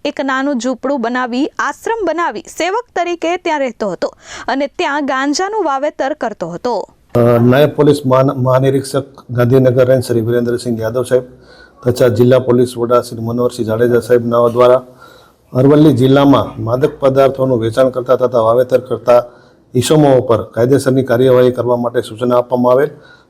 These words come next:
Speaker 2: જે અનુસંધાને અત્રેના જિલ્લાના એસ ઓ જીના પોલીસ ઇન્સ્પેક્ટર શ્રી એચ પી ગરાસિયા સાહેબને ખાનગી રાહે બાતમી મળેલ કે ઈસરી પોલીસ સ્ટેશન વિસ્તારમાં,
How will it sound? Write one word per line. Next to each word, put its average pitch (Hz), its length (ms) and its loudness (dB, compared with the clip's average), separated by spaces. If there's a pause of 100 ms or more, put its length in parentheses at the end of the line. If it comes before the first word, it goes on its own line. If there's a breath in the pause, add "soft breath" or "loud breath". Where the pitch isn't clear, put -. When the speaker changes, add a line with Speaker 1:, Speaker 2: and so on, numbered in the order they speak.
Speaker 2:
જે 143 80 6
અનુસંધાને 135 840 2 (520 soft breath)
અત્રેના 139 380 4
જિલ્લાના 131 500 4
એસ 120 200 -4
ઓ 139 40 0
જીના 131 220 -2
પોલીસ 123 320 -2
ઇન્સ્પેક્ટર 120 420 -6
શ્રી 127 180 2
એચ 120 60 2
પી 123 180 -2
ગરાસિયા 120 400 2
સાહેબને 123 1120 0
ખાનગી 127 460 0
રાહે 127 180 4
બાતમી 120 360 2
મળેલ 139 280 4 (380 soft breath)
કે 120 60 0
ઈસરી 123 240 2
પોલીસ 135 280 0
સ્ટેશન 131 360 -2
વિસ્તારમાં, 127 640 2